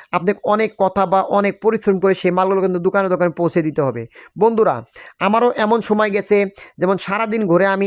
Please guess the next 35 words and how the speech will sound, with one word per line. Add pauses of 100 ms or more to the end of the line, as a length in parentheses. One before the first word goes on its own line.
এক
থেকে
দেড়শো
টাকার
কিন্তু
মাল
সেল
দিতে
পারিনি। (360)
আর (140)
বর্তমানে
কিন্তু
প্রতিদিন (360)
আমি (100)
এই
মালগুলো (360)
চল্লিশ
থেকে
পঞ্চাশ
হাজার
টাকার
মাল
কিন্তু (100)
আমার
গোডাউন
বা
কারখানা
থেকে
কিন্তু
আমি
সেল
দিতে
পারি (400)
এবং (140)
বিভিন্ন